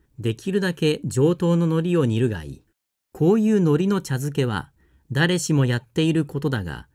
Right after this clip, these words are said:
これから私が話そうとするのは、もっと手軽な海苔の茶漬けである。それは、いい海苔をうまく焼いたものか。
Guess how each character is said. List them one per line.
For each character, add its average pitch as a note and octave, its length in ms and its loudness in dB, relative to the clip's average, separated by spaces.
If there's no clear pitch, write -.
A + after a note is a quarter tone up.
こ C3 100 -2
れ D3 100 4
か D#3 140 -2
ら D3 80 2
私 C#3+ 380 0
が D3+ 100 0
話 D3+ 300 -2
そ F3+ 120 -2
う E3+ 60 0
と C#3+ 100 -4
す - 160 -4
る D3+ 120 0
の B2 120 0
は、 D#2 240 -8
も F3 160 2
っ G#3+ 40 0
と D3 200 -4
手 C3+ 160 -4
軽 F#3+ 240 0
な G3 120 0
海 D3 100 0
苔 C#3+ 160 0
の E3 120 0
茶 C3+ 140 -6
漬 B2+ 160 -6
け A#2+ 100 -2
で A2 140 -6
あ E2+ 80 -8
る。 - 160 -16
そ - 180 -2
れ D#3 80 4
は、 D3+ 300 -2
い G#3+ 220 2
い - 40 2
海 C#3+ 80 2
苔 C#3 200 0
を F#2+ 220 -2
う F#3 100 4
ま F#3 140 4
く - 100 -4
焼 B2 220 0
い - 20 -2
た C#3+ 120 0
も C3+ 100 2
の B2+ 100 -4
か。 - 200 -14